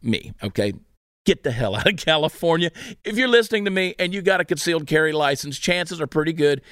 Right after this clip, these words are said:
you're exactly the sort of person we Texans don't mind welcoming into the fold. So come on.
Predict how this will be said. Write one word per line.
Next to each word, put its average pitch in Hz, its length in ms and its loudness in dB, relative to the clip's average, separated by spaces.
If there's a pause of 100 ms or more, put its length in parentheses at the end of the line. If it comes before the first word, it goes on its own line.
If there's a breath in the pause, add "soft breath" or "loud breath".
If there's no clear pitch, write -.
(400 loud breath)
you're 175 280 4
exactly 156 640 2
the 143 100 -2
sort 139 240 0
of 117 80 -6
person 120 400 0
we 131 140 2
Texans 110 500 -2
don't 104 220 0
mind 107 260 0
welcoming 120 480 0
into 123 220 -2
the 120 100 -2
fold. 143 300 0
So 233 80 0
come 339 120 4
on. 254 180 2